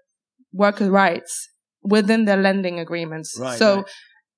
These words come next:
Speaker 1: there is an export processing zone on the Haitian-Dominican border, which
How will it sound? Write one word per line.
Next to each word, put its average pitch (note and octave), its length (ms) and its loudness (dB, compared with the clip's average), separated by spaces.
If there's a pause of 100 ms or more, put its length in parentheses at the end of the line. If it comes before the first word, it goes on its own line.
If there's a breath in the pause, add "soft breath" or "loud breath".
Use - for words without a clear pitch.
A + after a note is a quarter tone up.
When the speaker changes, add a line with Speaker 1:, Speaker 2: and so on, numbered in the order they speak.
(280)
Speaker 1:
there A3 220 4
is A3 140 2
an A3+ 120 2
export A#3+ 300 0
processing G#3 420 0
zone F#3 220 0
on A#3 160 4
the G#3+ 80 4
Haitian-Dominican F#3 680 0
border, E3+ 400 2 (240 loud breath)
which F#3 260 0